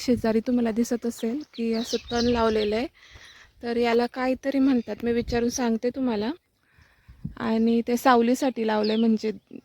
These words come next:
जेणेकरून ते जे हे जे, अ, तण आहे ना, हे बघा हे वालं, तर हे तण आहे ना थोडंसं मोठं झाल्यावरती त्याची सावली त्या बागाच्या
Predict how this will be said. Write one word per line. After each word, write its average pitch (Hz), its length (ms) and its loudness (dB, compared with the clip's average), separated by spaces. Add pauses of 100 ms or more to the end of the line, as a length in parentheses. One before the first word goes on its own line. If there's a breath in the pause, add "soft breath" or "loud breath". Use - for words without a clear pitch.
(100)
जेणेकरून 247 600 2
ते 254 120 -2
जे 262 180 2
हे 240 240 4
जे, 240 340 0
अ, 247 40 -6 (280)
तण 277 180 2
आहे 254 80 4
ना, 226 100 2
हे 262 120 2
बघा 214 200 -4
हे 220 180 -2
वालं, 220 280 -2 (560 soft breath)
तर 269 60 2
हे 269 200 4 (140)
तण 294 220 2
आहे 277 80 4
ना 262 280 2
थोडंसं 254 320 2
मोठं 269 300 0
झाल्यावरती 233 560 -2
त्याची 254 240 -6
सावली 220 340 -2
त्या 226 120 -6
बागाच्या 226 500 -2